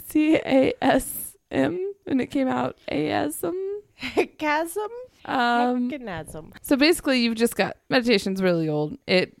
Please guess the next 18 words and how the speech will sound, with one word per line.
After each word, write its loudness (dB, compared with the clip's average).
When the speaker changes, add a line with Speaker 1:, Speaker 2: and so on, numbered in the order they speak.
Speaker 1:
moves 0
from, -2
uh, -4
Hinduism, -4
Buddhism, -6
to 0
Christian -6
religions, -4
Judaism, -2
things 0
like 0
that. -4
And 0
here -2
we -2
are -2
today. -12
But -2